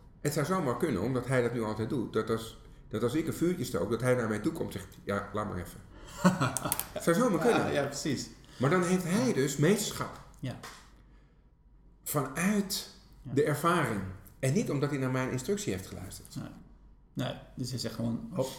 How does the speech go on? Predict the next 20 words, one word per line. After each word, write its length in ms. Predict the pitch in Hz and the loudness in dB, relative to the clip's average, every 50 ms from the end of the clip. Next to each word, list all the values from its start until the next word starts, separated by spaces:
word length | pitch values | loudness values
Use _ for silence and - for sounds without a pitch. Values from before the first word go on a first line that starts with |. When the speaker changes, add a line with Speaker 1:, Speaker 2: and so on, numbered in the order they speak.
| - - | -10 -6
Speaker 2:
laat 200 | 127 123 120 120 | -2 -2 -2 -2
die 80 | - | -2
instructie 420 | - 120 - - 123 110 - - 107 | -4 -4 -4 -4 -6 -6 -6 -6 -6
ook 120 | 110 107 | -6 -4
een 60 | - | -4
beetje 400 | 110 110 107 107 104 - 104 104 104 - - - - - | -2 -2 -2 -4 -4 -6 -6 -8 -8 -12 -16 -20 -20 -20
gaan, 500 | - - - - 120 113 101 98 92 92 | -18 -10 -4 -2 -2 0 0 -2 -4 -4
zeg 240 | 92 - 110 - - | -6 -8 -10 -10 -12
maar. 240 | - - - - - - - - - - - - - - - - - - - - _ - _ _ _ - - - - - - | -12 -12 -12 -12 -14 -18 -20 -20 -20 -20 -20 -20 -20 -20 -20 -20 -20 -20 -20 -20 _ -20 _ _ _ -20 -20 -20 -20 -12 -2
Speaker 1:
Ja, 200 | - 160 160 165 | 0 0 2 2
kijk. 300 | 165 185 175 175 - - - - - - - - - - - - - _ _ _ - - - - - - - - | 2 0 -2 -2 -4 -12 -14 -18 -20 -20 -20 -20 -20 -20 -20 -20 -20 _ _ _ -20 -20 -20 -20 -20 -20 -14 -4
Ja, 220 | - 170 160 - - - - - - | 0 0 0 0 -2 -6 -10 -8 -4
er 60 | 127 | -4
is 120 | 123 120 | -2 -2
dat 160 | - 139 127 - | 0 -2 -2 0
beroemde 300 | 127 120 139 135 131 131 | 0 0 2 2 0 0
gedicht 340 | 131 127 139 147 143 - | 0 0 -2 -2 -2 -4
van 220 | - - 117 113 113 | -4 -2 -2 0 0
dat, 240 | 117 113 110 110 113 | 0 -2 -2 -2 -4
eh, 320 | 107 107 107 107 107 107 | -4 -4 -2 -4 -4 -4